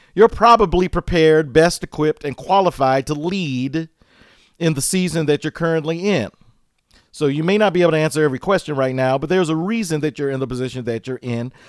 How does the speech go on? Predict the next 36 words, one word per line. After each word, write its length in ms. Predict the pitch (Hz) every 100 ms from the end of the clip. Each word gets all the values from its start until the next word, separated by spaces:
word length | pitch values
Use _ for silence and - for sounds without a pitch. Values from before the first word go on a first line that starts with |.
| - -
So 180 | - 156
fear 360 | - 233 254 240
can 180 | 185
paralyze 640 | 160 180 165 156 151 143 139
you 120 | 139
unnecessarily. 840 | 143 139 123 117 165 147 107 87
I 80 | 101
would 120 | 123
encourage 340 | 120 151 143 135
you 60 |
to 60 | 120
go 160 | 135
back 360 | 120 131 131 - - - _ _ -
to 120 | 147
the 100 | 123
podcast 540 | 151 143 135 143 131 131
where 60 | 135
we 80 |
talk 220 | 131 135 127
about 160 | 123
the 40 | -
fear 280 | - 208 185
factor. 520 | 131 113 - 120 123 - _ -
Don't 240 | 151 214 202
give 200 | 208 180
in 220 | 185 170
to 140 | 170
the 100 | 127
fear. 480 | 117 - 196 135 120
Gird 360 | 123 185 226 190
yourself 360 | 170 185 170
with 120 | 165 -
the 40 |
truth. 420 | - 220 151 -
Truth 380 | - - 269 -
is 340 | 135 123 151